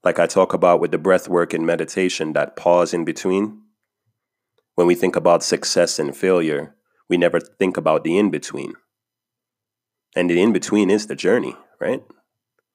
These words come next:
From where you are to where you wanna be. So if from this enlightened concept here on success,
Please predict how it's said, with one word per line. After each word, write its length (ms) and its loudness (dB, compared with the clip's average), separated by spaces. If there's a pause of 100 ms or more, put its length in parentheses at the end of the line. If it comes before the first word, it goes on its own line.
(280)
From 160 -2
where 140 2
you 180 0
are 160 6
to 80 0
where 140 2
you 120 -2
wanna 200 0
be. 300 -6 (2250)
So 180 2
if 80 2
from 240 2
this 260 -2
enlightened 680 -2
concept 600 -2
here 220 0
on 160 -2
success, 680 -4